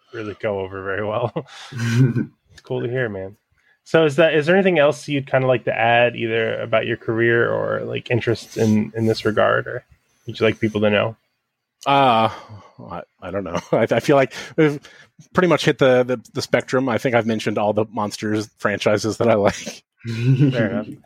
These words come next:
Speaker 1: Tell people, go, go buy your stuff on
Speaker 3: Yes, uh, please go to R J Palmer Store dot com and, um, buy my things. I have enamel pins and art books and trading cards and prints.
Speaker 1: The enamel pins are cool, too,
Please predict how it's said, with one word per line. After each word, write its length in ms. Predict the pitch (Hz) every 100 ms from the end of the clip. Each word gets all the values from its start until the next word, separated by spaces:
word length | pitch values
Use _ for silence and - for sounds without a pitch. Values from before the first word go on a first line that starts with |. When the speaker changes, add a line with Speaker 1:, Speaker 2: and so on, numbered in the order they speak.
| _ _ -
Speaker 1:
Tell 160 | 135
people, 400 | 135 120 110 104 _ 110
go, 180 | 131
go 160 | 127 139
buy 220 | 127 127
your 80 | 127
stuff 460 | 117 - 104 - _ 131
on 260 | 110 117 _ - - - _ _ _ _ -
Speaker 3:
Yes, 340 | 131 131 -
uh, 280 | 110 104 101 117
please 300 | - 135 127
go 160 | 110 117
to 200 | 113 120
R 100 | 113
J 140 | 113 113
Palmer 320 | - 120 113
Store 380 | - 120 107 98
dot 240 | 104 101
com 420 | - 110 92 85 -
and, 400 | 90 87 85 - -
um, 420 | 90 85 82 - - _ _ _ _ -
buy 120 | 95 98
my 160 | 98
things. 380 | - 107 87 80
I 80 | 87
have 200 | 98 92
enamel 320 | 98 107 101
pins 440 | - 117 98 90 85
and 100 | 80
art 180 | 220 104
books 380 | 92 82 -
and 180 | - 82
trading 360 | 85 113 98 85
cards 500 | 92 82 80 76 -
and 420 | - 85 82 80 -
prints. 480 | - 92 - - - _ _ _ _ _ _ _ _
Speaker 1:
The 60 | 127
enamel 320 | 131 180 175
pins 200 | 135 110
are 80 | 107
cool, 220 | - 117
too, 220 | 107 120